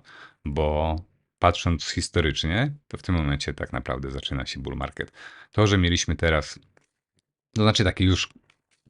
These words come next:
końcowa faza tego bull marketu. To, że mieliśmy teraz właśnie tą korektę, czyli wciąż ją mamy, to jest, e, tak naprawdę przedłużenie całej hossy.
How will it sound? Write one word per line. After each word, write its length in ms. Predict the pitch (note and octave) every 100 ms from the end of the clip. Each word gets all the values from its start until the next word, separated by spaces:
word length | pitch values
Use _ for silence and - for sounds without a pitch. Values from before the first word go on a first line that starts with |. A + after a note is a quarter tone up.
| - _
końcowa 400 | A2 G2+ G#2 E2+
faza 440 | - E2+ D2+ C2+ -
tego 200 | C#2 C#2
bull 160 | C#2+
marketu. 400 | C2+ - - - - - - -
To, 100 | G#2
że 100 | F#2
mieliśmy 400 | F2+ E2+ E2+ E2
teraz 360 | E2+ D2+ -
właśnie 320 | E2 E2 E2+
tą 160 | D#2 D2
korektę, 540 | - E2 - - F#2 F#2+
czyli 180 | - D2
wciąż 300 | - D#2+ -
ją 80 | D#2
mamy, 460 | D#2 D#2+ E2 G#2 - _ _ - _ _
to 260 | F2 E2+ E2+
jest, 460 | D#2 D#2 - -
e, 40 | D2+ D2 D2 D2 D2 - _ _ - _ _ _ _
tak 180 | - D#2+
naprawdę 340 | E2 E2 D#2
przedłużenie 520 | D2+ E2 D#2 D2 C#2 C2
całej 240 | C2 B1+
hossy. 400 | - D2 -